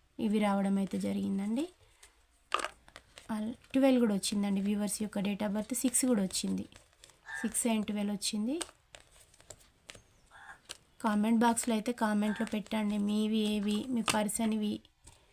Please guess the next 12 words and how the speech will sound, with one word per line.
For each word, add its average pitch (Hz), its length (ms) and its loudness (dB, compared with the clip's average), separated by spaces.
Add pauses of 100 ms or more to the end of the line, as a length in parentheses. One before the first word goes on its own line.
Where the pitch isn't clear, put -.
(560)
నేమ్లోని 226 600 6
మొదటి 214 380 2
లెటర్ 208 300 0
అండి. 214 180 2
ఫస్ట్ 262 400 -2
మీ 254 140 2
పర్సన్ 220 440 -2
యొక్క 220 200 -6
నేమ్లోని 220 680 0 (680)
మొదటి 214 340 0
లెటర్ 214 320 -2
వచ్చేసి 214 500 -4